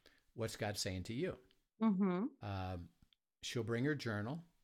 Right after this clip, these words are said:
Speaker 1: Uh, by the way, uh, again, the journal is not shared with me. <laughs> Uh,
Speaker 2: Right.
Speaker 1: she doesn't say, "Have me read it." She, she
Speaker 2: But
Speaker 1: can
Speaker 2: it's a point of reference
Speaker 1: It's a point,
Speaker 2: for her
Speaker 1: point
Speaker 2: to
Speaker 1: of
Speaker 2: be able
Speaker 1: reference, and
Speaker 2: to,
Speaker 1: she can
Speaker 2: yeah.
Speaker 1: selectively, uh, do it. But she'll, she'll say,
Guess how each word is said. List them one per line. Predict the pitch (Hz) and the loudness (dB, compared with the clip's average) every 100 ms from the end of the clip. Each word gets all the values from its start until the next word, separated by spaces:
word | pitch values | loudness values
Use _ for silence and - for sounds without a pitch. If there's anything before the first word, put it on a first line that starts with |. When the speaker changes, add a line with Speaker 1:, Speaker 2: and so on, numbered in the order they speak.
| _ _ _ _ _ _ | _ _ _ _ _ _
Speaker 1:
Uh, | 110 101 | -4 -2
by | 101 117 | 2 4
the | 120 | 6
way, | 113 113 107 - | 6 6 4 2
uh, | 101 95 92 - | -2 -2 -4 -4
again, | 107 110 117 113 | -2 2 2 2
the | 104 | 0
journal | 113 113 120 117 | 0 2 2 0
is | 113 104 | -2 -2
not | 104 107 117 | 0 0 0
shared | - - 160 | 0 4 4
with | 135 104 | 4 2
me. | 208 - | 4 6
<laughs> | 679 622 571 - - - - - - - | 6 4 2 0 -2 -10 -10 -10 -10 -2
Uh, | |
Speaker 2:
Right. | 185 180 107 101 | 4 6 6 2
Speaker 1:
she | 117 | 4
doesn't | 160 160 139 | 6 6 4
say, | 139 | 4
"Have | 127 | 4
me | 117 | 4
read | 101 180 143 | 4 4 4
it." | 101 - | 2 -2
She, | 120 113 - | -2 -2 -4
she | - | 0
Speaker 2:
But | 170 | 8
Speaker 1:
can | 233 | 8
Speaker 2:
it's | 233 | 8
a | 208 | 6
point | 208 294 247 | 6 6 8
of | 208 196 | 6 8
reference | 202 202 - 190 | 6 6 0 0
Speaker 1:
It's | - | 2
a | |
point, | - 143 | 6 8
Speaker 2:
for | 175 | 8
her | 135 | 6
Speaker 1:
point | - 143 | 6 6
Speaker 2:
to | |
Speaker 1:
of | 147 | 6
Speaker 2:
be | - | 6
able | |
Speaker 1:
reference, | - - 110 - | 4 2 2 2
and | 135 | 2
Speaker 2:
to, | |
Speaker 1:
she | - | 2
can | 156 143 | 2 2
Speaker 2:
yeah. | 151 | 4
Speaker 1:
selectively, | 127 120 117 113 104 101 101 - | 4 2 2 -2 0 0 0 -2
uh, | 92 92 | -4 -2
do | 175 | 0
it. | 143 | 0
But | 113 | 0
she'll, | 104 110 104 - | -2 -2 -2 -4
she'll | - 110 | -6 -4
say, | - 104 101 98 | -2 0 0 -2